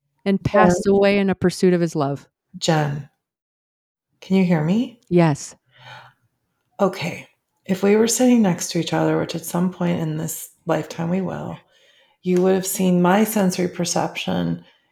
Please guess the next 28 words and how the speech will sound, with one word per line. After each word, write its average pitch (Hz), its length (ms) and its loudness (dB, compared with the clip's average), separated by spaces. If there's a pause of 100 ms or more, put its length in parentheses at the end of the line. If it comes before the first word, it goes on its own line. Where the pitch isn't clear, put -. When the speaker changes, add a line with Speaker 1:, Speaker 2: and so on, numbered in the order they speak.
(180)
Speaker 2:
is 180 140 0
I'm 170 200 0
here, 202 460 -2
and 170 220 -2
right 180 260 2
before 185 320 -2
you 175 140 0
mentioned 175 420 0
that 170 120 -4
someone 170 280 -2
passed 170 340 -6
away, 185 600 0 (580)
I 175 100 2
asked 180 320 0
myself, 180 340 0
"Why 175 280 2
is 185 200 2
my 175 140 0
whole 196 600 2
body 170 400 2
getting 165 280 -4
body 175 320 -2
chills?" 202 300 -4
And 180 100 0
they 170 80 0
felt 175 380 -2
very, 175 380 0
like, 160 260 -4